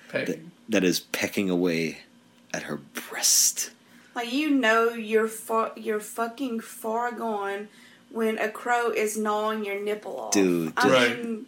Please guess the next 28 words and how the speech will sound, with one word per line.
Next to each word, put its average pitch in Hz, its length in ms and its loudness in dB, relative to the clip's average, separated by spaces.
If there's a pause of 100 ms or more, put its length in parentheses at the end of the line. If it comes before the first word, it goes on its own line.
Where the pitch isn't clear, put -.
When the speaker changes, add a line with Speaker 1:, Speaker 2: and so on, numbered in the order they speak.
Speaker 1:
getting 107 280 4
that 90 200 -2
nips. 87 500 -2
Speaker 3:
and 339 120 6
she's 359 220 10
Speaker 1:
Just - 100 2
Speaker 3:
sitting 359 220 4
there 440 160 4
just - 600 -2
laughing. 269 260 8
Speaker 1:
She's 104 180 4
laughing. 92 440 4
Speaker 3:
<laughs> 508 40 10 (840)
Speaker 2:
Right. 120 380 2
Speaker 3:
And 285 160 4
I 262 120 6
mean, 254 180 0
I 226 140 6
mean, 247 100 -4
the, 233 220 2
the 214 160 -6
blood 240 320 0
is, 240 120 -4
like, 208 280 -2
dripping 226 320 -2
down 208 240 0
her 214 80 -4
damn 196 420 -6